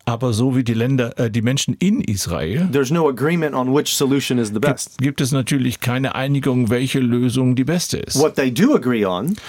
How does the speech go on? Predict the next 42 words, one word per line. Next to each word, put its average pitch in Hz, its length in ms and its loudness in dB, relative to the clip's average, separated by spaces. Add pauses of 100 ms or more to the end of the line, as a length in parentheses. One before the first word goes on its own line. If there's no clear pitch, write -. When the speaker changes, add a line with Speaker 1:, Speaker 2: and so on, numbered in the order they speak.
(280)
Speaker 1:
Wo 131 360 0
sie 156 140 0
sich 110 260 -2
einig 156 340 0
sind, 120 460 0
Speaker 2:
is 113 80 -2
that 143 140 -2
they 139 100 0
don't 151 320 0
want 135 180 -2
anything 156 380 -2
to 139 80 -2
do 135 160 2
with 135 160 0
Hamas 113 400 -4 (220)
Speaker 1:
sie 123 160 0
wollen 131 220 0
nichts 156 220 -2
mit 147 160 -2
Hamas 120 360 -2
zu 95 100 -4
tun 95 320 0
haben 120 140 2
Speaker 2:
or 180 100 4
Hezbollah 113 560 0
Speaker 1:
oder 131 220 0
Hezbollah 120 640 -2
Speaker 2:
or 143 120 2
the 135 120 2
Houthis 123 720 -2
Speaker 1:
oder 120 220 0
den 101 200 -2
Houthis 131 560 0
Speaker 2:
or 139 160 2
the 123 100 0
Freedom 135 340 0
Fighter 120 280 0
Militia 123 640 0
Speaker 1:
oder 117 440 0
den 107 200 -2
Freiheitskämpfern 156 880 -2
Speaker 2:
or 135 140 0